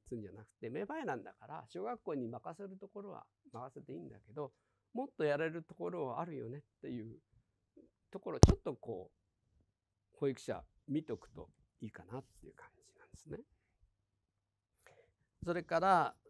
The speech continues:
その十の姿の展開っていうのはいろいろできると思うんですけど、割と多いのは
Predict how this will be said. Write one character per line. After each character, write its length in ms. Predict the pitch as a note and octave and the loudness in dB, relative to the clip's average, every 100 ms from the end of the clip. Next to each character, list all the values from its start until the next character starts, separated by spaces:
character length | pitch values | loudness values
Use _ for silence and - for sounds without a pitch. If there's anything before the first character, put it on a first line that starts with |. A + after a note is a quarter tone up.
| - | -4
そ 140 | D3 | 0
の 100 | C3+ | 0
十 220 | E3+ E4 | 2 6
の 120 | F4 G3+ | 8 6
姿 540 | F#3+ F3 D#3 D3+ C3+ | 6 4 6 8 8
の 160 | D3 D3 | 8 4
展 300 | E3 D3+ D3+ | 6 4 4
開 240 | D#3 D3+ | 4 4
っ 20 | |
て 140 | D3+ D3 | 4 2
い 20 | |
う 20 | |
の 40 | |
は 60 | A#2+ | 4
い 40 | |
ろ 140 | C3 C3+ | 4 4
い 20 | |
ろ 120 | B2+ | 4
で 120 | A2+ | 2
き 140 | A#2 C#3+ | 0 -2
る 140 | G2+ | -4
と 120 | - | -6
思 200 | F2 F#2 | -8 -10
う 20 | F#2+ | -12
ん 20 | |
で 40 | - | -18
す 120 | - - | -20 -18
け 120 | - | -14
ど、 300 | - D3 A2+ - - | -6 -6 -6 -12 -6
割 260 | D#3 G#3 C4 | 2 4 2
と 200 | - C#4 | 0 2
多 100 | D#4 | 4
い 80 | C4+ | 4
の 140 | D#3+ | 6
は 220 | E3+ D#3 | 6 4